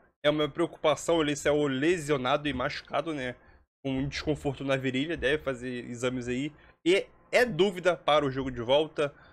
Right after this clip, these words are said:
Flamengo levou no seu gol vinte e sete finalizações. Uma coisa absurda. A defesa é uma mãe. Vitor Pereira ainda não conseguiu encaixar esse time,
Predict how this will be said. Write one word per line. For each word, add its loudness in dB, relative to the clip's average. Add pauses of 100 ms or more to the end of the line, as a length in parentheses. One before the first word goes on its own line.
(1120)
Flamengo 2 (320)
levou 4 (260)
no -4
seu 2
gol 2
vinte -4
e -14
sete 0
finalizações. -4 (1160)
Uma 2
coisa -4
absurda. -2
A 4
defesa 0
é 8
uma 4
mãe. 2
Vitor -4
Pereira 4
ainda -2
não 2
conseguiu -2
encaixar 2
esse -4
time, -8